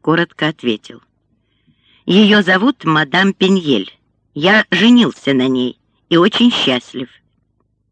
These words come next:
Маркиз удивлённо вздрогнул. "Вот как? В самом деле?" прошептал он,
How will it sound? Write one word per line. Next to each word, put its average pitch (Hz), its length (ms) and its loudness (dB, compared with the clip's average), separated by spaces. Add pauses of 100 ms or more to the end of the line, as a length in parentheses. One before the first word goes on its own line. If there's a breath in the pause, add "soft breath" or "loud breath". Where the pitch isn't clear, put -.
(360)
Маркиз 135 520 -4
удивлённо 190 600 -2
вздрогнул. 135 580 -6 (840)
"Вот 139 260 -4
как? - 380 -2 (600)
В - 60 -20
самом 147 380 0
деле?" 143 340 0 (1300)
прошептал 175 680 -2
он, 185 300 0